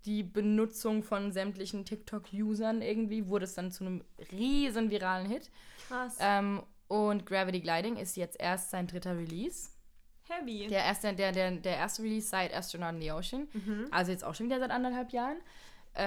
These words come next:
Speaker 1: also ganz komische Story so irgendwie. So hier mal ein Song, hier mal ein Song und dann
Speaker 2: Und dann nach
Speaker 1: anderthalb Jahre
Speaker 2: ewigen
Speaker 1: kein
Speaker 2: Zeiten,
Speaker 1: Erfolg und dann
Speaker 2: genau.
Speaker 1: plötzlich Hit und davor fünf Jahre nichts veröffentlicht, weil er einen scheiß Vertrag hatte. Welcher Managementvertrag
Speaker 2: Geht
Speaker 1: ist,
Speaker 2: fünf Jahre
Speaker 1: will,
Speaker 2: vor allem.
Speaker 1: ja,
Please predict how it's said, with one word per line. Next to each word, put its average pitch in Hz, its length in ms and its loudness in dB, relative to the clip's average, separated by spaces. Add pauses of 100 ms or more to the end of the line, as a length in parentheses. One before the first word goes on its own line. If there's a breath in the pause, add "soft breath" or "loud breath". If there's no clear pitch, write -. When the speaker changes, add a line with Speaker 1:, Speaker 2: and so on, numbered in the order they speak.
(140)
Speaker 1:
also 180 220 -2
ganz 294 380 2
komische 311 680 4 (220)
Story 311 520 2
so 330 320 2 (120)
irgendwie. 320 320 0
So 262 160 0
hier 262 200 2
mal 294 160 6
ein 262 80 -2
Song, 262 220 -2
hier 247 200 2
mal 262 160 2
ein 247 100 -2
Song 233 340 -2
und 202 80 -2
dann 202 220 -4
Speaker 2:
Und 240 140 -2
dann 233 140 0
nach 233 80 4
Speaker 1:
anderthalb 233 400 8
Jahre 226 180 10
Speaker 2:
ewigen 226 120 6
Speaker 1:
kein 240 120 6
Speaker 2:
Zeiten, 214 200 6
Speaker 1:
Erfolg 226 340 6
und 208 100 4
dann 208 100 4
Speaker 2:
genau. 214 180 2
Speaker 1:
plötzlich 208 220 2
Hit - 220 -2
und 202 200 -4 (320 loud breath)
davor 226 340 2
fünf 226 200 -2
Jahre 220 200 6
nichts 220 140 0
veröffentlicht, 226 400 -2
weil 196 120 0
er - 20 6
einen 208 80 2
scheiß 208 260 0
Vertrag 196 360 0
hatte. 247 180 0 (240 loud breath)
Welcher 233 220 2
Managementvertrag 233 800 2 (800 loud breath)
Speaker 2:
Geht 220 180 4
Speaker 1:
ist, 220 120 0
Speaker 2:
fünf 220 420 -2
Jahre 208 420 -6
Speaker 1:
will, 240 160 4
Speaker 2:
vor 214 120 4
allem. 196 80 -6
Speaker 1:
ja, 196 180 4